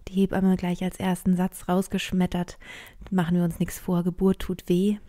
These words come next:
Und, ähm, falls du schon länger diesen Podcast hier folgst und die Sachen hörst, die ich da so spreche,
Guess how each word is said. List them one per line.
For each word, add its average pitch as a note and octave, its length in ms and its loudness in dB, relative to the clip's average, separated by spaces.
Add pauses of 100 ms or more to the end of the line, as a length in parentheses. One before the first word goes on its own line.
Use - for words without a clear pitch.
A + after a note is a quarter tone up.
Und, F3+ 420 4
ähm, F3+ 280 -2
falls F3+ 280 -6
du F#3+ 100 -4
schon F3+ 220 -2
länger F#3+ 260 2
diesen F3+ 300 0 (600)
Podcast F3+ 640 -2
hier F3+ 240 -2
folgst A3+ 520 -2
und F#3+ 200 2
die F#3 240 0
Sachen F#3+ 380 0
hörst, G3+ 340 2
die G3 140 0
ich F#3 100 -4
da F3+ 200 -4
so F#3 200 0
spreche, F#3 560 -2